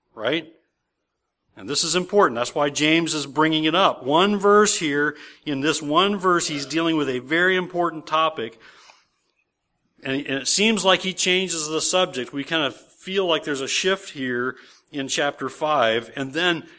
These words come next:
after this, it seems like there's several more changes of gear, so to speak. It's like he's touching on a few important topics as he wraps up this letter.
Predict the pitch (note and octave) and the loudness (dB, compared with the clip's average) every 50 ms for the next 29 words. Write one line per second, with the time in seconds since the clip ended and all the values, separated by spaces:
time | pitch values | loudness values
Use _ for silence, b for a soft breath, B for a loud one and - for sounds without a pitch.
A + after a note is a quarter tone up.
0 | B B C3+ C#3+ F3+ G#3 G3+ G3 - E3+ D3 C3 C3+ C3 - B2+ - - - D#3+ | B B 2 4 6 6 4 4 0 -6 -4 -2 -2 -2 -2 -4 -4 -4 -4 -4
1 | D#3 D3+ - D3 A#2+ - - C#3+ C3 - - - E3 D#3 D3 D3 D3 D3+ C#3+ D3 | -4 -4 -4 -4 -6 -4 -6 -8 -6 -4 -4 0 0 0 0 0 0 -2 -4 -2
2 | D3 D#3+ F3+ F3+ D#3 C#3 B2+ - - - D3 C3+ C3+ C3 A#2+ B2 A#2 - C3+ A2+ | -2 0 0 0 0 -2 -2 -4 -4 -4 -4 -4 -4 -6 -6 -8 -8 -8 -8 -8
3 | A2+ - - C3+ B2 B2 A#2 A2+ A2 A2 - C3 A#2 A2+ A2+ A2 - C3+ C3 A#2+ | -10 -10 -8 -6 -4 -4 -4 -4 -4 -4 -4 -4 -4 -4 -6 -8 -6 -8 -8 -6
4 | C3+ A#2 - C#3 B2+ A#2 C3 A#2+ - - _ _ _ _ _ - - - G3+ G3 | -8 -8 -8 -8 -8 -8 -8 -8 -10 -10 _ _ _ _ _ -8 -4 -2 -2 0
5 | G3 - G3 F3+ D#3 D3 D3+ D3+ D3 D3 B B B B B B B C#3 - - | -2 -4 -4 -4 -4 -2 -2 -4 -4 -8 B B B B B B B -14 -12 -12
6 | - F3 F#3+ G#3 G#3 G#3 G3 - F#3+ F#3 F#3 F3+ F#3 D#3+ - D#3+ E3 E3 D#3+ D#3+ | -10 -6 -2 -2 -2 -2 -2 -2 0 0 0 -2 -6 -8 -6 -2 -2 -2 -2 -2
7 | E3+ D#3+ - - D3 C#3 B2+ C#3 C3 B2+ C#3 D3 D#3 E3 D#3+ - - - C#3+ D3 | -4 -4 -6 -6 -6 -6 -6 -6 -6 -4 -2 0 0 0 0 -2 -4 -2 -2 -2
8 | D3 D3 - C#3 C#3 C3 - C#3 C3+ C#3+ C3+ B2 A2 G2+ F#2 - - | -2 -2 -4 -4 -4 -4 -2 -2 -2 -2 0 0 -2 -4 -6 -10 -18